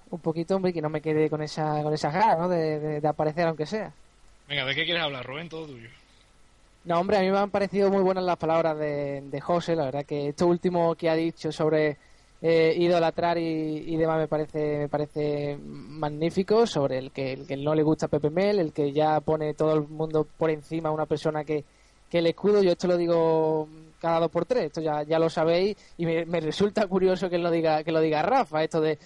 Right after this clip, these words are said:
Speaker 1: de idolatrar cuando él es el, el, el primero que, que tiene a Pepe Mel por, por las nubes, ¿no? Pero, pero bueno, yo la verdad que, que estoy muy de acuerdo con eso. Hablando, por ejemplo, de, de este tema de Rubén Castro,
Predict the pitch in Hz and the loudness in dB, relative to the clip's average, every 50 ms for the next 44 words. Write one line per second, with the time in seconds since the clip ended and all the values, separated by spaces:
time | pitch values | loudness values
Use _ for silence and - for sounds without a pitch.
0 | - - - - 160 170 170 170 170 170 170 170 170 170 185 196 190 185 175 156 | -20 -20 -16 -2 2 2 4 4 4 4 4 2 2 0 0 0 0 -2 0 0
1 | 160 160 165 160 160 160 156 156 156 147 143 - - - - - - - - 185 | 0 0 2 0 0 0 0 -2 -4 -6 -10 -14 -20 -20 -20 -20 -20 -8 -2 -2
2 | 185 180 - 190 196 190 185 180 180 185 185 185 190 190 180 180 175 170 170 - | -2 0 0 0 0 0 0 0 -2 -2 0 0 0 0 2 2 2 0 0 0
3 | - 185 180 175 202 190 196 190 180 - - 170 - - 185 180 180 175 170 175 | -4 -4 0 0 0 2 2 2 0 0 0 -2 0 2 2 2 2 2 2 0
4 | 170 - 170 170 165 160 165 165 165 160 156 160 196 254 262 208 165 165 202 233 | 0 0 2 2 2 2 2 0 0 0 0 2 2 4 4 4 2 0 -2 -2
5 | 214 185 160 151 131 - - - _ _ _ _ - 156 151 151 156 185 208 175 | 0 2 0 0 0 -2 -8 -20 _ _ _ _ -4 0 2 2 4 4 2 0
6 | 143 139 143 156 165 170 170 165 165 170 170 165 175 170 160 160 160 - 156 - | -2 -2 0 2 2 4 4 2 2 0 -2 0 0 0 0 0 -2 -4 -4 -2
7 | - 180 185 190 190 185 175 185 180 185 175 175 180 190 185 - 214 214 202 185 | 0 0 2 2 2 2 2 4 2 2 2 2 0 -2 -4 0 0 2 2 4
8 | 170 175 185 185 175 185 185 185 175 - 180 175 170 170 165 165 165 160 - 160 | 2 2 0 0 -2 0 -2 -2 -2 0 -2 0 2 0 2 2 0 0 0 -2
9 | - 170 170 160 156 151 156 160 156 156 151 - 160 160 - 165 156 151 | -4 -2 0 0 0 2 2 2 0 0 0 -2 -2 -2 0 0 0 0